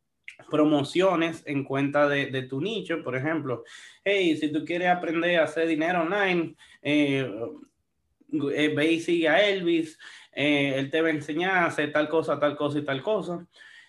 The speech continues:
Y hay otro tipo de promociones, todo depende de lo que tú quieras hacer con la cuenta. Y también hacemos, eh, bueno, básicamente sí, ese es el servicio que,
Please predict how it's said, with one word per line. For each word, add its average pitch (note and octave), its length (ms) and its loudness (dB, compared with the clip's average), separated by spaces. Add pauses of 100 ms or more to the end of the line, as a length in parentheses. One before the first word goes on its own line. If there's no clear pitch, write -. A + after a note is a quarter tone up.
(160)
Y G#3 240 0
hay F3 200 6
otro F#3+ 220 0
tipo F3+ 260 0
de E3 80 2
promociones, D#3 640 -2
todo C#3+ 220 0
depende D3+ 380 0
de D3 60 2
lo C#3 100 -2
que C3+ 80 -6
tú B2+ 140 -10
quieras C3+ 280 -4
hacer - 140 -10
con C3 160 -6
la B2+ 160 -4
cuenta. D#3+ 420 -6 (1000)
Y F#3 280 -4
también C#3+ 380 0
hacemos, D3 800 -2
eh, B2 440 -2 (880)
bueno, G3 180 4
básicamente G#3 640 2
sí, F3+ 160 0
ese D#3 400 0
es E3 140 -4
el E3 100 -2
servicio F#3 540 -2
que, D#3 260 -2